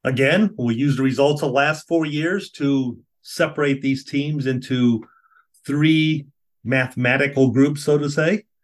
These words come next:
Our likely playoff teams, our possible playoff teams, and our less likely playoff teams. And we shall kick it off right away because I can't think of anything else to talk about before we start. <laughs>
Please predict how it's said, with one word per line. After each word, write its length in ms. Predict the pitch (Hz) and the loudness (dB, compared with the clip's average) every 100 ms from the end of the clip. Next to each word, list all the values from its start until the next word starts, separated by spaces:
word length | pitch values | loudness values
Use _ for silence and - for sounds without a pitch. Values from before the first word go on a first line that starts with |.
| _ _ | _ _
Our 340 | 113 117 104 - | -2 -2 -2 -6
likely 460 | 117 143 151 147 139 | -2 0 0 -2 -2
playoff 380 | 151 147 147 147 | 0 2 0 -2
teams, 340 | 156 156 160 | -6 -4 -2
our 140 | 143 143 | -2 0
possible 520 | 151 139 143 139 135 | -2 -4 -4 -6 -4
playoff 420 | - 151 143 143 | 0 0 0 -2
teams, 300 | 147 143 147 143 | -6 -6 -2 0
and 120 | 127 | 2
our 280 | 127 123 - _ _ _ _ | 2 0 -4 _ _ _ _
less 340 | 233 254 - 131 | 0 2 0 0
likely 460 | 127 120 - 92 | 0 0 -2 -8
playoff 500 | - 101 92 85 85 | -6 -4 -4 -6 -8
teams. 400 | - 82 85 - - - _ _ _ _ _ _ | -8 -10 -8 -12 -12 -20 _ _ _ _ _ _
And 160 | 143 147 | 0 4
we 100 | 202 | 4
shall 220 | - 165 | 4 0
kick 200 | - 190 | 0 0
it 80 | 170 | 2
off 180 | 160 - | 2 2
right 320 | 180 208 240 220 | 2 4 6 4
away 560 | 208 208 180 113 - _ _ _ _ _ | 6 6 6 4 -2 _ _ _ _ _
because 280 | - 135 135 | -4 -2 0
I 80 | 123 | -2
can't 280 | - 156 | 0 -2
think 140 | 151 139 | -2 -2
of 80 | 139 | -2
anything 300 | 147 151 139 | -2 -2 -2
else 220 | 151 147 | -4 -6
to 80 | - | -8
talk 240 | 151 156 | -8 -6
about 300 | 113 107 92 | -4 -4 -4
before 240 | 95 113 107 | -6 0 0
we 100 | 98 | 2
start. 380 | - 95 82 | 2 0 -4
<laughs> 40 | - | -18